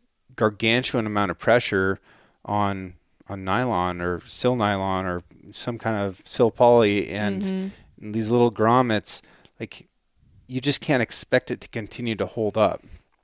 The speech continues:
Speaker 2: Then you're effed.
Speaker 1: Yeah.
Speaker 2: If something happens, like, it's, there's eighty mile an hour winds and everything's socked in. Like, nobody's coming to get you.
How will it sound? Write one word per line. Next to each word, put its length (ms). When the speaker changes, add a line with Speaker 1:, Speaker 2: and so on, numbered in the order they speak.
Speaker 2:
Then 200
you're 320
effed. 540
Speaker 1:
Yeah. 260
Speaker 2:
If 220
something 460
happens, 680
like, 500
it's, 400
there's 460
eighty 240
mile 200
an 80
hour 220
winds 400
and 140
everything's 460
socked 340
in. 220
Like, 160
nobody's 560
coming 400
to 100
get 240
you. 320